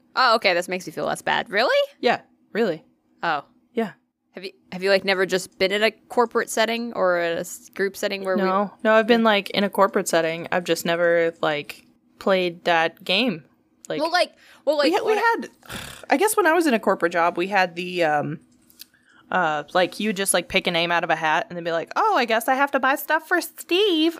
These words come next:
Speaker 2: And then
Speaker 1: Ah,
Speaker 2: that's
Speaker 1: so
Speaker 2: what
Speaker 1: you were
Speaker 2: happened.
Speaker 1: s-, Secret
Speaker 2: Yeah.
Speaker 1: Santa.
Speaker 2: Yeah, that thing. I never
Speaker 1: Okay.
Speaker 2: played White Elephant, you said?
Speaker 1: Yeah.
Speaker 2: What that?
Speaker 1: Okay. So White Elephant is where I can't get the rules exactly,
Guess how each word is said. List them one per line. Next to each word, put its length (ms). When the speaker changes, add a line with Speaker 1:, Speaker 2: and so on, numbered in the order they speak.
Speaker 2:
And 160
then 80
Speaker 1:
Ah, 240
Speaker 2:
that's 140
Speaker 1:
so 60
Speaker 2:
what 60
Speaker 1:
you 60
were 80
Speaker 2:
happened. 180
Speaker 1:
s-, 340
Secret 280
Speaker 2:
Yeah. 180
Speaker 1:
Santa. 300
Speaker 2:
Yeah, 260
that 240
thing. 220
I 60
never 140
Speaker 1:
Okay. 60
Speaker 2:
played 280
White 180
Elephant, 360
you 100
said? 200
Speaker 1:
Yeah. 260
Speaker 2:
What 140
that? 260
Speaker 1:
Okay. 340
So 400
White 360
Elephant 600
is 260
where 380
I 100
can't 380
get 180
the 80
rules 480
exactly, 720